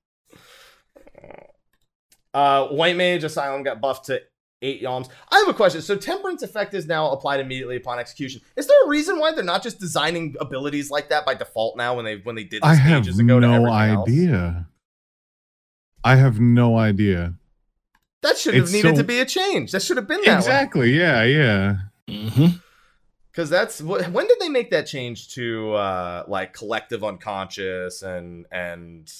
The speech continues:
Speaker 1: passage of arms? They made that change. Eight, I,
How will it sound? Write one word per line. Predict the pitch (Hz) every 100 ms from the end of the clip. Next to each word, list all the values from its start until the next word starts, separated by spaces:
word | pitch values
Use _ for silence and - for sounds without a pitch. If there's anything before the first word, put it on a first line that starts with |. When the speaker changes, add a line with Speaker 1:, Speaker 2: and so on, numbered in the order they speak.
| - _ _ _ _ _ _ _
Speaker 1:
passage | - 98 95 101 87
of | 90
arms? | 87 87 85 85 85 - - _ _ _ _ _ _
They | -
made | 254 311
that | 247 147
change. | 165 123 95
Eight, | 123 143
I, | 135